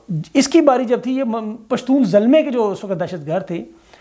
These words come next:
उसको इस अफरासियाब खटक ने पाकिस्तानियों का खून माफ़ किया और फिर बाद में दोबारा ये उठे वो लोग,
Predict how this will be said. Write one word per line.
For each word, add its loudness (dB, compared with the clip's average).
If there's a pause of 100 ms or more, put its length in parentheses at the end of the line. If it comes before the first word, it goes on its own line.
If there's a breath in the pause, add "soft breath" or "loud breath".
(760 soft breath)
उसको 4
इस -4
अफरासियाब 2
खटक -8
ने -6
पाकिस्तानियों -6
का -16
खून -8
माफ़ -8
किया -10
और -10
फिर 0
बाद 4
में 2
दोबारा 4
ये 2
उठे -4
वो -4
लोग, -10